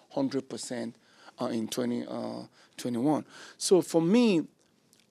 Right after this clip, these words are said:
Afro is about to take over. Like I said, it's a premium brand. Like, now, ma-, let me speak it very well. See, ma use pidgin.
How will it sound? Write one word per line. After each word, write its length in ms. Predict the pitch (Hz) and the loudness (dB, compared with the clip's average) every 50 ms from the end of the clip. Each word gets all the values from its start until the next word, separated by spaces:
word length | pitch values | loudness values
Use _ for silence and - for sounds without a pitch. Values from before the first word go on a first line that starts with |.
| _ - | _ -2
Afro 320 | - 165 170 165 - - 175 | 0 0 0 0 0 2 2
is 100 | 147 127 | 2 2
about 240 | 120 107 113 113 104 | 0 -2 -2 -2 -4
to 60 | 98 | -6
take 240 | - - 95 - 104 | -8 -12 -12 -10 -10
over. 240 | 101 101 110 - - _ _ _ _ _ _ _ _ _ _ _ _ _ _ - - _ _ - _ - | -10 -10 -10 -12 -12 _ _ _ _ _ _ _ _ _ _ _ _ _ _ -20 -20 _ _ -20 _ -8
Like 140 | - 143 - | -8 -6 -4
I 60 | 135 | -4
said, 320 | - - 151 131 107 - _ _ _ - | -2 0 2 2 0 0 _ _ _ -6
it's 100 | 139 123 | -4 -4
a 60 | 120 | -4
premium 400 | - - 131 113 123 113 113 117 | -4 -4 -4 -4 -2 -2 -4 -4
brand. 320 | 113 123 131 156 196 208 - _ _ _ - - - - _ _ _ _ _ _ _ _ _ _ - | -2 -2 -2 -2 -2 -4 -6 _ _ _ -20 -20 -20 -20 _ _ _ _ _ _ _ _ _ _ -4
Like, 260 | 143 147 151 - - _ - | -2 -2 -2 -2 -6 _ -2
now, 140 | 151 160 160 | 0 2 6
ma-, 160 | 180 214 208 | 8 10 10
let 120 | 190 220 233 | 10 10 8
me 80 | 226 196 | 8 6
speak 260 | - 196 180 - 175 | 6 2 2 4 4
it 80 | 151 | 4
very 280 | 127 120 147 147 147 147 | 4 4 4 6 6 6
well. 260 | 139 135 123 117 104 - | 6 4 2 0 -2 -6
See, 220 | - - 185 165 | -6 -2 0 4
ma 120 | 160 170 | 6 8
use 160 | 151 143 139 - | 8 8 6 6
pidgin. 320 | - 135 127 113 123 107 | 4 2 2 2 -2 -4